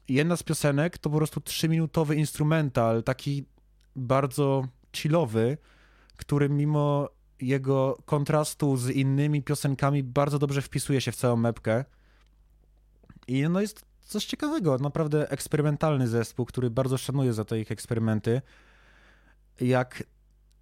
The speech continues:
piosenki, które są cięż-, znaczy bardziej chciałem powiedzieć momenty, które są ciężkie, są naprawdę ciężkie i naprawdę dają tego kopa.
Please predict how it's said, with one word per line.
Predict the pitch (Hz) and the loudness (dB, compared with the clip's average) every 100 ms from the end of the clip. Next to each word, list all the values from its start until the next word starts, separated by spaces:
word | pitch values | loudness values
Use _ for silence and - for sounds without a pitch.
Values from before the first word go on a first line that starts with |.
| _ _ _ - - | _ _ _ -12 -4
piosenki, | 143 156 156 | 0 0 0
które | - 151 | 0 -2
są | - 151 | 0 -2
cięż-, | 139 143 139 127 | 0 0 -2 -4
znaczy | 135 139 135 - - 127 | -2 0 -2 -6 -8 -4
bardziej | 120 117 | -2 -4
chciałem | 113 131 | -4 -2
powiedzieć | 127 123 | 0 0
momenty, | 131 127 139 127 | 2 2 2 0
które | 135 | -2
są | 123 123 | -2 -2
ciężkie, | - 123 - | -2 -2 -2
są | - 127 | -2 0
naprawdę | 131 - 151 123 123 | 0 2 2 2 0
ciężkie | 120 117 - | 2 0 0
i | 123 | 0
naprawdę | 127 139 120 | 2 0 0
dają | 117 113 | 0 0
tego | 123 117 | -2 -2
kopa. | - 104 113 143 | -2 2 2 0